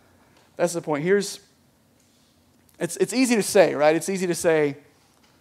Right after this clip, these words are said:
"Live and trust." But here's, here's how we do that when we, we can't see.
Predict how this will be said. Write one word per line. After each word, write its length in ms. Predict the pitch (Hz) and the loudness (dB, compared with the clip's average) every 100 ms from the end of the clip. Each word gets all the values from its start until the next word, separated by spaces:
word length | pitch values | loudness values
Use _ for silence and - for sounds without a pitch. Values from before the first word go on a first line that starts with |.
| _ _ _ _ _ - | _ _ _ _ _ -4
"Live 240 | 165 160 | 0 0
and 80 | 147 | -4
trust." 460 | 147 127 - - _ _ _ _ 143 | -8 -10 -16 -20 _ _ _ _ -8
But 100 | 151 | -2
here's, 460 | 185 190 180 - - _ _ _ _ _ _ _ _ _ _ _ _ | 2 2 0 -10 -18 _ _ _ _ _ _ _ _ _ _ _ _
here's 180 | 233 226 | -4 2
how 120 | 208 | 2
we 60 | 165 | 2
do 120 | 156 | 0
that 140 | 127 | 0
when 80 | 135 | -4
we, 100 | 135 | -8
we 140 | 143 135 | -12 -12
can't 260 | 156 131 | -10 -10
see. 280 | - 131 | -10 -12